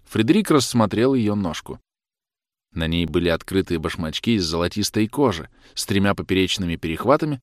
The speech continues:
образовавшими на чулке золотую решётку. Гости стали собираться. Кроме адвоката по фамилии Лефашёр, собрались всё те же, кто у них обедал по четвергам.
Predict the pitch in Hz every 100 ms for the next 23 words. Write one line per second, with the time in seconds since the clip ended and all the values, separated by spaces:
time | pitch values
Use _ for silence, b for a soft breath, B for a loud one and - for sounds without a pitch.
0 | _ - 98 101 143 202 - 151 127 -
1 | 113 98 160 131 107 92 - 90 90 85
2 | - 64 - - _ _ _ _ _ _
3 | _ _ _ _ _ _ _ - 78 82
4 | 95 - 175 - 80 78 - 95 92 78
5 | - - _ _ _ _ _ _ _ _
6 | b b - 117 117 107 113 - 220 98
7 | 92 98 104 104 98 95 92 104 101 120
8 | 117 - 85 - _ _ _ _ - 226
9 | 233 175 220 - - 135 202 190 147 160
10 | 156 139 123 104 117 127 123 117 120 113
11 | 98 82 64